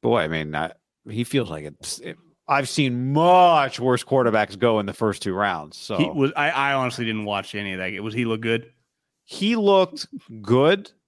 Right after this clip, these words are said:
Speaker 1: It was one of those games where it's like, are they, how are they doing today? You know, but they had a lead, and you look up and he threw for three hundred nine yards and hit some touchdowns again and made some big throws. I mean, I love Michael Penix. I'm a big
Speaker 2: Be-,
Speaker 1: Michael
Speaker 2: a,
Speaker 1: Penix
Speaker 2: a
Speaker 1: fan.
Speaker 2: beautiful ball, doesn't it?
Speaker 1: Gorgeous.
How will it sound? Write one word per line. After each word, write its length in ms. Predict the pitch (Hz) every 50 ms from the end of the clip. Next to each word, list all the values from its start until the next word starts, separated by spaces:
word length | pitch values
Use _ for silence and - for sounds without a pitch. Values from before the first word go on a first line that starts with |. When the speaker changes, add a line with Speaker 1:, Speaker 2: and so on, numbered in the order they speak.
| _ _
Speaker 1:
It 40 | -
was 140 | 151 151 143
one 120 | 180 185
of 60 | 175 160
those 120 | 143 123
games 260 | 139 143 151 156 131
where 60 | 135
it's 120 | 131 - -
like, 220 | 131 123 117 - _ _ _ _ _ _ _ _ _ _ _ - -
are 60 | - 147
they, 460 | 196 240 269 262 247 247 226 180 - _ -
how 100 | 175 233
are 100 | 269 254
they 140 | 233 247 220
doing 240 | 165 139 110 92
today? 340 | 82 82 82 78 78 80 - _
You 120 | - 185
know, 120 | 175 160 151
but 120 | 131 151
they 120 | 147 151 151
had 100 | 143 123
a 60 | 113
lead, 340 | 113 120 135 143 165 185 175 -
and 120 | 143 135
you 80 | 135 131
look 140 | 123 117 -
up 160 | 127 127 -
and 80 | 117 110
he 60 | 107
threw 180 | 104 113 117 110
for 120 | - -
three 240 | 101 - 98 113 104
hundred 260 | 107 107 104 104 101
nine 280 | 95 101 98 95 95 95
yards 420 | 92 90 90 92 95 98 95 101
and 220 | 85 80 80 - - _
hit 160 | - 127 123 -
some 160 | - 107 101
touchdowns 500 | - 107 104 - - 110 101 95 95 95
again 340 | 98 95 98 92 95 98 95
and 120 | 87 95 101
made 220 | 101 107 110 104
some 140 | - 104 101
big 160 | 101 98 -
throws. 340 | - 101 104 107 110 107 - _ _ _ _ _ _ _ _
I 140 | - 131 123
mean, 220 | 110 104 95 95 - -
I 80 | 117
love 440 | 113 98 92 90 90 90 90 82 82
Michael 260 | 85 82 82 85 85
Penix. 440 | 85 - - 98 101 - - - - _ _ _ _ _ _ -
I'm 140 | - 117
a 40 | 110
big 220 | - 156 131 110 123
Speaker 2:
Be-, 80 | 180
Speaker 1:
Michael 240 | 202 196 190 - -
Speaker 2:
a, 60 | 220
Speaker 1:
Penix 180 | 220 - - 247
Speaker 2:
a 60 | 220
Speaker 1:
fan. 80 | 151 123
Speaker 2:
beautiful 380 | 165 196 208 180 131 117 117
ball, 300 | 110 113 110 101 98 92
doesn't 280 | 92 107 117 123 127 139
it? 60 | - - _ _
Speaker 1:
Gorgeous. 760 | - 196 208 226 220 214 208 180 - - - - - - -